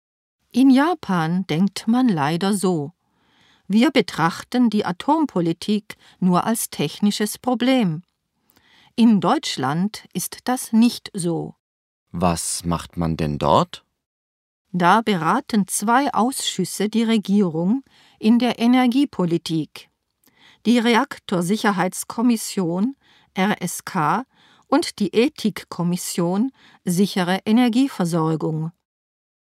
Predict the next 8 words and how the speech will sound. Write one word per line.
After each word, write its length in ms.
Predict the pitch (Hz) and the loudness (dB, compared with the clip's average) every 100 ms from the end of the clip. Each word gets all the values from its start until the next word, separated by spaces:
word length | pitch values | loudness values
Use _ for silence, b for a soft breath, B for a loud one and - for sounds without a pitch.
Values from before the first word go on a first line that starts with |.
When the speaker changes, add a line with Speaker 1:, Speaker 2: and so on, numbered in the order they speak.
| _ | _
Speaker 1:
Die 220 | 220 220 | 0 0
R 280 | 240 262 269 | 2 2 2
S 240 | 196 - - | -2 -4 -4
K 380 | - 208 175 262 b b | 0 2 2 -2 b b
beurteilt 840 | 233 220 262 339 - 196 175 - - | 0 2 2 0 0 0 0 -4 -6
die 100 | 214 | -6
technischen 600 | - 285 - 214 - 214 | -4 -6 0 -2 0 -2
Fragen 720 | - 156 147 156 214 254 | 0 0 0 0 0 -2